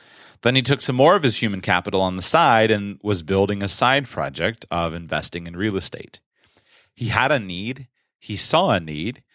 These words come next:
He started to build a little business or a little enterprise around it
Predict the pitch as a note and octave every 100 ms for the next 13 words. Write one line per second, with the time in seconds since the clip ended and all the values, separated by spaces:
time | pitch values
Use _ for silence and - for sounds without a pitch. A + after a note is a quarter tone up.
0 | _ _ _ C#3+ C3+ E3+ F#3 E3+ C3 C#3
1 | D#3 A#2+ B2+ C3 A2 A#2+ B2+ B2+ - F#2
2 | G#2+ A#2 G#2+ A2 - G2+ G2 G2 F#2+ G2
3 | F#2+ D#2 -